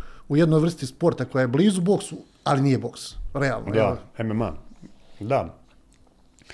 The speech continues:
Speaker 2: Pa vidi, u tom dijelu M M A ja s njima radim boks i kondiciju. I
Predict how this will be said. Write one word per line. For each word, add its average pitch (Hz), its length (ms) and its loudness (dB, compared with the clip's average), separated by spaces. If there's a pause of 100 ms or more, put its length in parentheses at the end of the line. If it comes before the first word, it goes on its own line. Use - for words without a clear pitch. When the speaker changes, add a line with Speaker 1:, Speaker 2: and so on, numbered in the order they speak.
(720)
Speaker 2:
Pa 113 160 2 (100)
vidi, 156 220 -2
u 135 360 -4
tom 160 180 2
dijelu 156 260 6
M 147 100 4
M 143 140 4
A 151 80 6
ja 143 120 6
s - 80 -4
njima 143 160 4
radim 127 280 4
boks 151 320 4
i 131 100 -2
kondiciju. 127 480 0 (760)
I 131 640 2